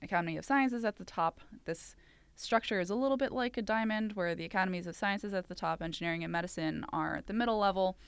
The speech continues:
and then the National Research Council is on the bottom. And that encompasses seven divisions: the Division on Behavioral and Social Sciences and Education,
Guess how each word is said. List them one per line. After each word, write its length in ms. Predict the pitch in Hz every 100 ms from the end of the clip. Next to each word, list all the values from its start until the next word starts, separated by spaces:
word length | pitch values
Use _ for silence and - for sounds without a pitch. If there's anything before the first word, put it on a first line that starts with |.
| - - -
and 160 | 170
then 380 | 170 165 165 170 -
the 200 | 160 156
National 400 | 160 165 - 151
Research 440 | 156 190 214 220
Council 520 | - 226 233 262 269 269
is 180 | 175 170
on 140 | 160
the 80 | 160
bottom. 320 | 175 226 311 370 - - - - - -
And 440 | 190 185 180 180 175
that 340 | 180 233 240 -
encompasses 920 | 196 - 180 190 - 175 165 - - -
seven 500 | - - 180 185 220
divisions: 720 | 214 170 160 170 208 269 - - - - - -
the 340 | 185 170 165
Division 400 | 160 170 175 175
on 240 | 151 160 165
Behavioral 640 | 170 185 180 208 208 180
and 100 | 170
Social 340 | - 180 180
Sciences 540 | - 156 160 165 160 123
and 180 | 165
Education, 600 | - 156 - - - 277